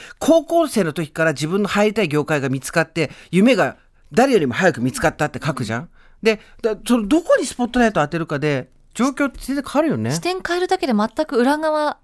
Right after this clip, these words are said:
Speaker 2: が見えてきたり、
Speaker 1: そう、そう。
Speaker 2: 明るくもなりますから。
Speaker 1: そうなの。で、って考えると、「あれ？私の人生そんな悪くなくなくない？」
Speaker 2: うん。
Speaker 1: っていうふうになると思うんですよ。で、なった時に、そっか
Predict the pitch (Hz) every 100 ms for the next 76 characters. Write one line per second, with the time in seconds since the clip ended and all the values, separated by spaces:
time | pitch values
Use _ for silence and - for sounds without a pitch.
0 | - 247 269 214 156 113 202 180 160 226
1 | 240 240 196 185 196 208 - 160 160 -
2 | 311 254 127 82 247 277 359 415 427 453
3 | 269 165 - 302 427 - - - 208 349
4 | 440 427 453 196 - 269 170 143 202 269
5 | 269 285 285 285 285 320 202 - _ _
6 | - 143 131 147 160 127 117 123 107 -
7 | - - _ - - - 220 320 - 359
8 | - 220 - 170 285 440 - - _ _
9 | - - 285 -